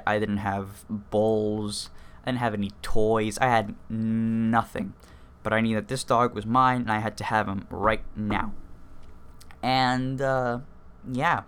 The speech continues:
The rest is history, as they say. Uh, after we got him, we were all terribly famished.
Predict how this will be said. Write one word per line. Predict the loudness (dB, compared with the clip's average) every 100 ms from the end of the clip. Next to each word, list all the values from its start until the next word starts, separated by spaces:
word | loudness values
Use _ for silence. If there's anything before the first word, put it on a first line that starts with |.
| -12 -20 -20 -20 -20 -20 -14 -4
The |
rest | -2 -2 -2
is | -4
history, | -4 -4 -4 0
as | 2 4
they | 0
say. | 2 -2 -4 -8 -20 -20 -12 -2
Uh, | 2 2 4
after | 4 4 2 2 4 4 2
we | 2
got | 8 8 8
him, | 4 -2 -6 -14 -16 0
we | 4
were | 6 6
all | 6 4 2 -2 -14
terribly | 0 4 4 4 0
famished. | 0 0 0 -2 -10